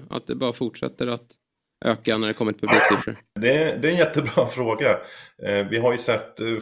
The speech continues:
Speaker 2: folk som ligger och, och krigar ner i, eh, i botten av tabellen och ändå slår publikrekord, eh, hela tiden. Så att någonstans tror jag väl att ett intresse kanske föder intresse.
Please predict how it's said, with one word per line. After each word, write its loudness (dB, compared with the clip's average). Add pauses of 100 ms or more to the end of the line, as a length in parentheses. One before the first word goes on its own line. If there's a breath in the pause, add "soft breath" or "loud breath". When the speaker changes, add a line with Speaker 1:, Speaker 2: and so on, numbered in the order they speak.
Speaker 2:
folk 0
som -4
ligger -2
och, 2
och -10
krigar 0
ner 0
i, 0
eh, -4 (880)
i -10
botten 0
av 4
tabellen 2
och 0
ändå -2
slår -6
publikrekord, -4
eh, -2 (360)
hela 0
tiden. -8
Så 0
att 0 (920 soft breath)
någonstans 2 (240)
tror 4
jag 4
väl 0
att 0
ett -10
intresse -4
kanske -6
föder -2
intresse. -2